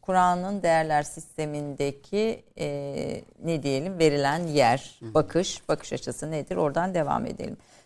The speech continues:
Speaker 1: E, reklam öncesinde söylediğim, e, bir a-, şey, ayet, dayandığınız bir ayet vardı.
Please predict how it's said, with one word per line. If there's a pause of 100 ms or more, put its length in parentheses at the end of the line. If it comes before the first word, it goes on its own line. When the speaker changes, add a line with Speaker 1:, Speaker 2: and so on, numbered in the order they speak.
(120)
Speaker 1:
E, (200)
reklam
öncesinde
söylediğim,
e, (720)
bir
a-,
şey,
ayet,
dayandığınız
bir
ayet
vardı.